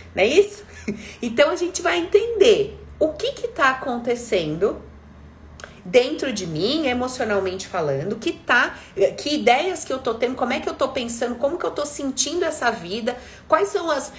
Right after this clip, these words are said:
essas, as percepções que eu tenho a respeito dessa energia de dinheiro e amor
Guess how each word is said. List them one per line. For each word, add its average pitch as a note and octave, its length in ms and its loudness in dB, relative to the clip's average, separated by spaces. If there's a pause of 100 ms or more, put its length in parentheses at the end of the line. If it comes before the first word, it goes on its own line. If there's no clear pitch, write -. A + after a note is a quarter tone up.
(120)
essas, C4 360 0
as B3 180 0
percepções D4 720 0
que A4 80 4
eu G4+ 80 6
tenho C#4 200 -2
a B3 60 0
respeito A#3+ 460 -4
dessa A3 260 0
energia G#3 400 0
de G3 160 -4
dinheiro G3 300 0
e F#3+ 40 2
amor F3+ 400 2